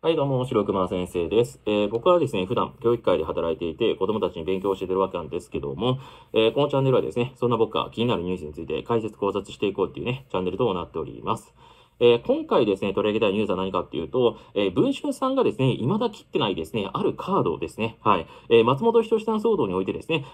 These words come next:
まだですね、よ-、えー、文春さんがあえて伏せてる情報があるわけなんですね。はい。まあ、今回はですね、それの詳細だったりとか、一体どこでですね、えー、文春さんはそれをですね、えー、開示してくるのか、はい。そして現在開示しない理由は何なのかってことについてね、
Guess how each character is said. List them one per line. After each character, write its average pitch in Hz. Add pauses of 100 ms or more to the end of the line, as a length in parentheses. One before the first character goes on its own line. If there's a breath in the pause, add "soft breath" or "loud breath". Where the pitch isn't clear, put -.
ま 262
だ 254
で 110
す -
ね、 104
よ-、 107
え 98
ー、 90
文 175
春 208
さ 180
ん 180
が 180
あ 262
え 285
て -
伏 -
せ 240
て 139
る 85
情 113
報 123
が 117
あ 117
る 104
わ 92
け 87
な 92
ん 87
で 92
す -
ね。 127
は 101
い。 87 (220 loud breath)
ま 165
あ、 -
今 320
回 165
は 95
で 80
す -
ね、 113
そ 143
れ 208
の 196
詳 190
細 190
だ 185
っ 185
た -
り 90
と 90
か、 120
一 135
体 254
ど 247
こ 370
で 202
で 87
す -
ね、 170 (160 loud breath)
え 110
ー、 107
文 139
春 139
さ 131
ん 123
は 113
そ 117
れ 127
を 139
で 135
す -
ね、 160
え 117
ー、 -
開 143
示 135
し -
て 117
く -
る 98
の 92
か、 101
は 104
い。 - (180 loud breath)
そ 226
し 214
て 240
現 269
在 110
開 -
示 240
し -
な 240
い 101
理 101
由 147
は 135
何 190
な 240
の 135
か 107
っ -
て 101
こ 90
と 104
に 98
つ -
い 92
て -
ね、 156